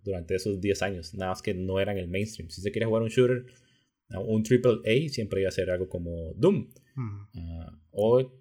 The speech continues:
Speaker 1: un multiplayer ya como Halo, que sí tiene medpacks, y, pero es otra cosa. Ah, y otros shooters como Doom siempre estaban pasando de lado. De hecho, el chiste de Serious Sam de Devolver, que estábamos hablando antes,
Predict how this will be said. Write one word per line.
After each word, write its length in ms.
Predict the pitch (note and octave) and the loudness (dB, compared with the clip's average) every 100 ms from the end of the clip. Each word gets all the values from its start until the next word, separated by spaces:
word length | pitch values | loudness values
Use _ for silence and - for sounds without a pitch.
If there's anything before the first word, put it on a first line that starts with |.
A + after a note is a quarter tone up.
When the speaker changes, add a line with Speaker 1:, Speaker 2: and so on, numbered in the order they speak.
| - | -10
Speaker 1:
un 180 | G#2 | -4
multiplayer 540 | G#2 G#2+ F#2 G2+ G2 F#2 | -2 -4 0 2 2 2
ya 100 | F2+ | -2
como 360 | - F2 E2+ E2 - - | -4 -8 -8 -10 -16 0
Halo, 260 | B2+ C#3 B2 | 2 4 2
que 120 | E2 | 0
sí 80 | F#2 | -4
tiene 180 | F#2+ F#2 | -2 -2
medpacks, 340 | F2+ F2 - | -4 -6 -12
y, 180 | F2 F2+ | -16 -16
pero 260 | - - - | -16 -18 -14
es 100 | - | -12
otra 160 | - | -10
cosa. 200 | - F#2 - _ _ _ _ | -8 -8 -10 _ _ _ _
Ah, 220 | F#2+ F#2+ - | -10 -10 -8
y 440 | G2 F#2 F#2+ - _ | -8 -8 -10 -12 _
otros 280 | - A2 B2+ | -6 -4 -2
shooters 320 | - D3+ D3 | 0 0 0
como 180 | - C3+ | 0 2
Doom 220 | C3 C3+ | 4 2
siempre 220 | C3 A#2+ G#2+ | 2 -2 -2
estaban 200 | A2+ A2 | -4 -4
pasando 300 | A2 G2+ G2+ | -4 -2 2
de 80 | |
lado. 360 | A2 C#3+ C#3 C3+ | 4 4 4 2
De 120 | G2 | -2
hecho, 220 | F#2+ A2 G#2+ | -4 -2 -2
el 240 | F#2 F2 | -2 -6
chiste 320 | - A2 - | -4 -2 0
de 80 | G#2+ | 0
Serious 320 | - G#2 A2 | 2 -2 0
Sam 180 | B2 B2 | 2 2
de 140 | A2+ | 2
Devolver, 320 | F#2+ F2+ A2+ B2+ | 2 2 0 -2
que 80 | |
estábamos 240 | - G2+ G#2+ | -4 -4 -2
hablando 220 | G#2 G#2+ | -2 0
antes, 340 | A#2 C3+ C3+ | -2 -4 -10